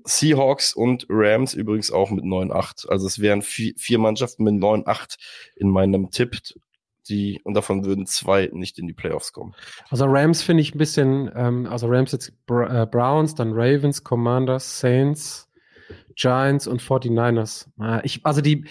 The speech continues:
Speaker 2: allein aufgrund des Momentums und das, was Remo gerade gesagt hat bei den Rams, äh, dass Matthew Stafford, ich habe ihn in zwei Fantasy-Ligen und ich habe mich über die Performance gestern sehr gefreut. Ähm, aber ich traue Jordan Love und den Packers,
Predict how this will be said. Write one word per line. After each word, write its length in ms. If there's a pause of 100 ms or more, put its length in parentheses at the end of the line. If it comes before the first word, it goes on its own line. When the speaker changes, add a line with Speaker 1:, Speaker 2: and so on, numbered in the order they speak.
(160)
Speaker 2:
allein 280
aufgrund 320
des 220
Momentums 600
und 160
das, 120
was 160
Remo 220
gerade 240
gesagt 320
hat 100
bei 100
den 180
Rams, 400
äh, 120
dass 160
Matthew 300
Stafford, 380
ich 80
habe 120
ihn 100
in 80
zwei 280
Fantasy-Ligen 640
und 100
ich 100
habe 80
mich 100
über 140
die 100
Performance 420
gestern 300
sehr 100
gefreut. 400 (460)
Ähm, 260
aber 280
ich 260 (140)
traue 380
Jordan 340
Love 280
und 120
den 100
Packers, 580